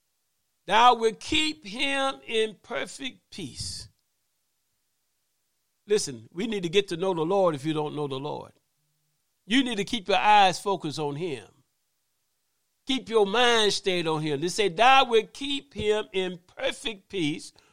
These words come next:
whose mind is stayed on thee." Because what? 'Cause he trusted in thee. Amen. We, we need to keep our mind stayed on him. We need to trust him.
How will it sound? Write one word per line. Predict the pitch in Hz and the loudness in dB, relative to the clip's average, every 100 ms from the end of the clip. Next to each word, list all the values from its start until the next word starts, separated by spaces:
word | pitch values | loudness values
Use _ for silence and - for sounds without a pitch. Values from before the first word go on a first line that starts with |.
| _ _ | _ _
whose | 220 226 214 160 | -2 0 0 -2
mind | 175 240 269 277 277 269 | 2 6 8 8 8 4
is | 196 180 | 0 0
stayed | - - 262 247 254 - | -2 -2 4 6 6 0
on | 214 220 226 185 | -2 -2 -2 -6
thee." | 196 143 98 _ _ _ _ - | -6 -6 -10 _ _ _ _ -4
Because | 160 208 196 | 0 4 4
what? | 180 233 277 - | 4 0 0 -4
'Cause | 170 | -8
he | - 147 | -8 -10
trusted | - 233 - - 139 | -10 -8 -8 -10 -10
in | 139 | -10
thee. | 131 123 - _ _ _ _ _ _ _ _ | -10 -14 -18 _ _ _ _ _ _ _ _
Amen. | 143 165 165 135 107 | -8 -6 -6 -8 -10
We, | - 196 196 | -4 -4 -2
we | 202 | -2
need | 214 202 | -2 -4
to | 196 | -4
keep | - 247 185 | -6 -4 -2
our | 165 | -2
mind | 151 196 202 180 156 135 120 _ _ | -2 -2 -2 0 -2 -6 -12 _ _
stayed | - - 180 160 | -16 -6 -4 -2
on | 147 139 | -4 -4
him. | 139 | -6
We | 175 | -6
need | 214 180 | -6 -6
to | |
trust | 160 - 220 170 - | -6 -4 -4 -4 -8
him. | 147 104 | -10 -12